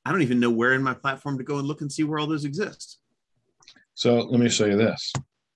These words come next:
Speaker 2: So this is a slide that we
Speaker 1: And Tim's just
Speaker 2: shared.
Speaker 1: telling me I have to go buy Google Audit Tool to be able to see that in my Google platform. Like,
Speaker 2: Yeah. <laughs> Yeah.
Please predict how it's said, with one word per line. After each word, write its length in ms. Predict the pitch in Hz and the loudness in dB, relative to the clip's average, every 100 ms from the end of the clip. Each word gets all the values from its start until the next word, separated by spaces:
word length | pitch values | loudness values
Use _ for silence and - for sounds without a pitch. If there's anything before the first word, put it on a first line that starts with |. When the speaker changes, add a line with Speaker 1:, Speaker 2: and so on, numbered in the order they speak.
| _ - | _ -18
Speaker 2:
So 540 | - 127 120 117 110 - | -4 0 2 2 -2 -4
this 340 | 117 123 135 143 | 0 2 2 2
is 280 | 139 113 123 | 2 2 2
a 100 | 120 | 2
slide 920 | - - 123 117 113 113 113 113 104 _ _ _ _ _ _ - | 0 -4 2 4 4 2 2 0 -2 _ _ _ _ _ _ -12
that 260 | 113 107 _ _ - | -8 -8 _ _ -8
we 760 | 113 110 110 107 107 104 - - | -4 -2 -2 -4 -4 -6 -6 -2
Speaker 1:
And 120 | 123 | 0
Tim's 240 | 165 170 | 2 2
just 120 | 123 110 | 2 0
Speaker 2:
shared. 100 | 107 | -2
Speaker 1:
telling 180 | 120 120 | -2 -2
me 80 | |
I 60 | 120 | -2
have 160 | 120 117 | -2 -2
to 60 | |
go 80 | 120 | -4
buy 220 | 107 120 | -2 -4
Google 300 | 117 117 117 | -4 -4 -4
Audit 280 | 117 143 120 | -4 -6 -6
Tool 240 | - 101 98 | -6 -8 -6
to 80 | |
be 100 | 107 | 0
able 160 | 113 113 | 0 0
to 60 | 107 | -2
see 140 | 139 | -2
that 220 | 120 104 | -2 -2
in 80 | 110 | -2
my 100 | 110 | -2
Google 240 | 107 117 104 | -2 -2 -4
platform. 460 | 95 98 _ _ _ _ _ - | -8 -12 _ _ _ _ _ -4
Like, 160 | 113 | -2
Speaker 2:
Yeah. 200 | 131 127 - | 0 0 -2
<laughs> 720 | - 233 233 220 - _ - | -4 -6 -6 -6 -10 _ 0
Yeah. 180 | 147 | 0